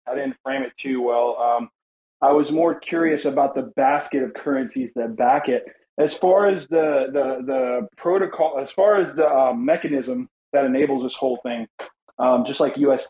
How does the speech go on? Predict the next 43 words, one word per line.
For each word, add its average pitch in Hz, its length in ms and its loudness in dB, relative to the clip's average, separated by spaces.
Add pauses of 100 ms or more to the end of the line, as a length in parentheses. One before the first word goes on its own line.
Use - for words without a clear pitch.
T, 131 360 0 (580)
uh, 117 400 2 (120)
it's 147 180 -4
caught 240 200 4
my 220 120 6
attention. 247 540 0 (120)
Uh, 139 180 4
we 151 140 6
were 170 80 2
talking 165 500 2
last 135 300 0
night, 131 200 -2
I 123 100 2
think, 127 180 -6
I 135 80 2
don't 131 140 0
remember. 123 360 -6 (400)
Um, 120 400 0 (760)
and 143 100 2
I 156 160 4
think 160 220 0
that 143 200 4
these, 131 300 4
uh, 123 320 4 (640)
decentralized 165 720 4
stable 143 300 0
coins 127 480 -2 (600)
are 156 220 6
one 165 180 0
of 156 120 -2
the 147 80 -2
most 156 260 0
important 131 680 -4
things 151 220 -2
in 131 80 -2
the 113 80 -6
space, 143 480 -2 (120)
and 131 200 -2
people 160 240 -2
don't 135 200 2
realize 156 400 4
that 123 180 0
yet. 135 320 2